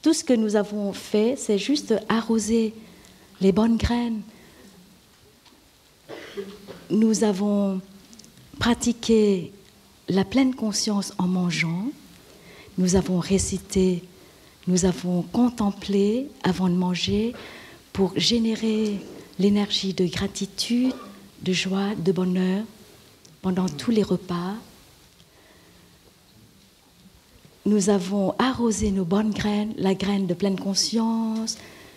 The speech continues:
de concentration, de relaxation. Chaque fois que nous écoutons un son de cloche, dans le partage, nous nous entraînons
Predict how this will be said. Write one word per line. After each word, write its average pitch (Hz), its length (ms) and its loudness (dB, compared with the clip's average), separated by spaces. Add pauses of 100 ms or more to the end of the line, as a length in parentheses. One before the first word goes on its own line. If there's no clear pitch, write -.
(460)
de 170 100 0
concentration, 202 1040 0
de 170 120 0
relaxation. 185 1040 -2 (720)
Chaque - 320 -2
fois 220 300 -2
que 196 140 -6
nous 175 460 0
écoutons 190 600 -2
un 180 140 0
son 185 260 -2
de 170 100 0
cloche, 226 640 -2 (1900)
dans 185 180 4
le 180 140 4
partage, 240 920 -2 (760)
nous 185 80 2
nous 185 260 2
entraînons 214 800 -2